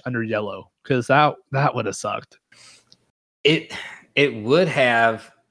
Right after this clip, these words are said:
Speaker 2: especially the way that it went in the last few laps. Like, it was so clean. Like, I think it was, like, over a hundred laps before they even got a caution.
Speaker 1: Right.
Speaker 2: Like, it was so clean, such a clean race all the way through it.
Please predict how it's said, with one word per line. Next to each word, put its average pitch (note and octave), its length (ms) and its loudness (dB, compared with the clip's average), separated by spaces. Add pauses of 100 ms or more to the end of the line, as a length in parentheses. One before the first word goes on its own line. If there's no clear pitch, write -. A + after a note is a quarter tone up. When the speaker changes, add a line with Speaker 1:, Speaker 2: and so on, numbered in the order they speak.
(120)
Speaker 2:
especially C#3+ 500 0
the A#2+ 100 -4
way A2 600 0 (560)
that G#2 460 2 (480)
it G#2+ 240 -4
went G#2 180 -2
in G#2+ 60 -10
the A2+ 80 -4
last A#2 280 -2
few B2 140 -4
laps. A#2+ 440 2
Like, G#2 180 -4
it C#3 100 0
was A#2 180 -4
so E3+ 240 0
clean. B2 760 -2 (500)
Like, A#2+ 140 0
I C3+ 40 -2
think F#3+ 180 2
it E3 40 2
was, B2 120 0
like, B2+ 120 2
over B2+ 200 4
a G2 60 2
hundred C3+ 300 2
laps A#2 280 4
before G#2 120 -2
they G#2 100 4
even G2+ 120 0
got F2+ 120 -2
a - 40 -14
caution. - 420 -2 (760)
Speaker 1:
Right. A#2 240 2
Speaker 2:
Like, - 80 -10
it E3 80 -2
was D#3+ 200 -2
so F#3 300 2
clean, C3 640 0
such E3 240 -8
a C3+ 40 -10
clean C#3 460 0
race F#2 340 -4
all B2+ 160 2
the C3 60 0
way A#2+ 120 0
through G2+ 300 -2
it. D2 120 -12